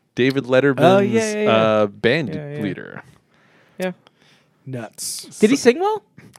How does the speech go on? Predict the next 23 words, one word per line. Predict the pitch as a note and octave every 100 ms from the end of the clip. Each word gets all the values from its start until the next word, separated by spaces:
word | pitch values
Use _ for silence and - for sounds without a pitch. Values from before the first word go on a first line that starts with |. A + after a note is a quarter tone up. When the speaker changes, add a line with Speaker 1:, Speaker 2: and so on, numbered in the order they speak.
| _
Speaker 1:
So | -
this | C#4+
thing, | D#4
like, | E3 A#2+ - _
he | D3 F3
definitely | D#3 A#3+ F4+ F#4
seemed | - F#3+ E3+
like | D3
he | -
was | C3+ B2
not | C3 C3
quite | - B2 A#2+ C3 -
on | A#2+ A#2
the |
level | A2+ A2 A2+ A2+
of |
some | G#2 A2+
of |
the | A2
other | - G2+ A#2+
people, | E3+ E3+ G#3 A3
but, | D#3+
like, | A#2